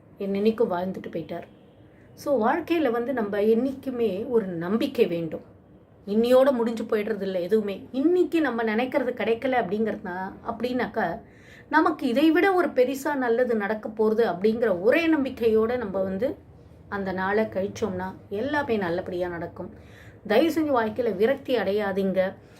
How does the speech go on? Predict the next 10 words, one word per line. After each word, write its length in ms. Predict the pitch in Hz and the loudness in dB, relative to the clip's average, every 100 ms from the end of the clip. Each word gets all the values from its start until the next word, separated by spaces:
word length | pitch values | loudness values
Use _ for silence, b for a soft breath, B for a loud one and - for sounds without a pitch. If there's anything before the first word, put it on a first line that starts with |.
| B | B
"எனக்கு 280 | 226 208 202 | -2 0 -2
நடக்கல, 380 | 190 214 220 214 | 0 0 0 0
நடக்கலைன்னு" 520 | 208 202 247 262 247 | 0 0 -2 0 -2
சொல்லிட்டு 380 | 233 220 214 - | -2 -4 -6 -6
கவலைப்படாதீங்க. 840 | 220 294 - - 185 170 156 135 | -2 -2 -2 -4 -4 -4 -6 -8
நல்லது 420 | 170 226 277 254 | -6 -2 0 0
நடக்கும். 840 | 233 190 226 277 - - 247 214 175 | 0 0 0 -2 -2 0 2 0 -2
நடக்க 380 | 170 208 226 262 | -4 -4 0 2
வேண்டிய 340 | 220 190 180 | 2 0 -6
டயத்துல 440 | 175 202 220 269 | -6 -4 -6 -6